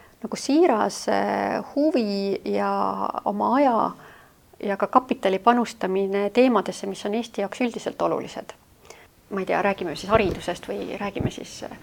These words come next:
demokraatiast või räägime ettevõtlusest, et, et, et noh, ma arvan, aina enam nendest valikutest, eh, oma tuleviku valikuses nagu mängib see, see pool nagu, nagu tähenduse otsimine või suurema tähenduse otsimine, eh,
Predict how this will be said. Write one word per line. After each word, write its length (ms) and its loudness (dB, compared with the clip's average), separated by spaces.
demokraatiast 800 -2
või 240 -8
räägime 380 -8
ettevõtlusest, 800 -4
et, 260 -8
et, 420 -6
et 140 -8
noh, 100 -6
ma 80 0
arvan, 240 2
aina 160 2
enam 400 0
nendest 240 -8
valikutest, 800 2
eh, 360 -2
oma 300 0
tuleviku 400 2
valikuses 480 -4
nagu 240 -2
mängib 420 0
see, 540 2
see 240 -4
pool 320 0
nagu, 100 -4
nagu 160 -4
tähenduse 480 0
otsimine 460 -4
või 80 -10
suurema 280 0
tähenduse 520 -2
otsimine, 460 -4
eh, 220 -2